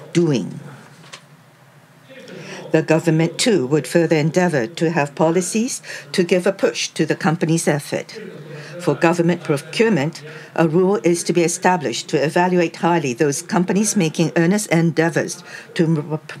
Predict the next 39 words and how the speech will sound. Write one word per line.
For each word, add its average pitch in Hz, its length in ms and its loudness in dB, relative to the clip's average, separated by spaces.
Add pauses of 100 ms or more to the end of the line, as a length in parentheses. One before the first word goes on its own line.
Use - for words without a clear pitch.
(100)
promote 170 520 2
women's 170 400 2
engagement, 160 640 0 (280)
inclusive 180 720 2
of 139 200 0
work-life 156 560 0
balance. 151 500 0 (640)
Based 160 280 2
on 151 120 4
the 147 120 2
needs 160 280 2
of 143 140 0
the 120 140 -2
industry 190 480 2
who 202 140 -2
want 175 460 0
more 175 240 4
women 175 400 2
to 156 120 0
be 160 140 2
active 151 460 2
in 135 100 0
science 160 500 2
and 135 160 -2
engineering, 147 680 0 (560)
the 190 120 2
government 175 580 0
would 151 140 2
support 170 500 0
education 175 640 2
of - 220 -4
women 160 300 4 (100)
who 170 100 2
would 175 120 4
strive 190 440 2
in 165 220 2
stem 143 500 -2 (280)
from 147 260 0
junior 175 520 2